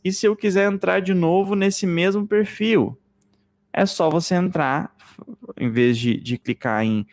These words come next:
registrar-se, você vai entrar aqui, ó, entrar. E daí vai iniciar a sessão com o Google. E você vai selecionar aquele mesmo perfil que você acabou de criar em registrar-se pra entrar na sessão. E pronto, vai entrar no seu Canva.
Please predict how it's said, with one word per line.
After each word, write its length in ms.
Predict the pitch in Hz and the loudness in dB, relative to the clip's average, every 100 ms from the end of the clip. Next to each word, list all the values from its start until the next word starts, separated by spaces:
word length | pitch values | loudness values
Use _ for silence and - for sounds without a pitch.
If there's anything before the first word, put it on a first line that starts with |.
| _ | _
registrar-se, 920 | - 156 185 131 - 143 156 202 208 135 | 0 2 4 0 -2 -4 0 0 -2 -2
você 240 | 135 147 | -4 -4
vai 220 | 123 139 | -2 0
entrar 640 | 151 156 160 - 123 117 | 0 -2 -4 -2 0 0
aqui, 300 | 113 - 104 | -2 -4 -2
ó, 100 | 101 - | -2 -2
entrar. 480 | - 147 - 87 - _ _ _ | -4 -4 -2 -2 -4 _ _ _
E 40 | 196 | 0
daí 160 | 220 | 2
vai 180 | 196 180 | 4 4
iniciar 520 | 185 190 175 - 156 | 4 4 2 2 2
a 40 | 160 | 2
sessão 380 | 160 156 151 151 | -2 -2 -2 -2
com 140 | 180 | -4
o 40 | |
Google. 360 | 175 139 107 98 - _ - | 0 0 0 -8 -12 _ -2
E 100 | 175 | 2
você 220 | 185 185 | 2 2
vai 120 | 175 | 0
selecionar 460 | 175 175 175 175 165 | 0 -2 -4 -4 -4
aquele 240 | 170 160 | -2 -2
mesmo 560 | 156 147 143 185 220 226 | 0 0 2 2 0 -2
perfil 440 | 220 214 - 165 | 0 0 -2 -6
que 120 | - | -2
você 240 | 175 180 170 | -2 0 -2
acabou 340 | - 156 143 | -2 0 2
de 120 | 151 | 0
criar 540 | - 160 131 143 190 - _ _ _ - | -2 -2 0 0 -2 -4 _ _ _ -6
em 100 | 123 | 0
registrar-se 880 | 123 131 123 - 147 180 202 - 104 _ _ - | 2 2 -2 -2 0 0 0 -4 -10 _ _ -4
pra 120 | 143 | -2
entrar 320 | 147 143 139 | 0 0 -2
na 80 | 143 | -2
sessão. 500 | 151 175 139 110 - | -6 -10 -10 -10 -12
E 80 | - | -16
pronto, 460 | - 143 120 - _ _ _ _ - | -10 -6 -6 -8 _ _ _ _ -6
vai 140 | 123 | -2
entrar 340 | 127 123 120 | -2 -2 -2
no 100 | 117 | 0
seu 180 | 117 147 | -2 -4
Canva. 420 | - 95 - - | -4 -6 -6 -12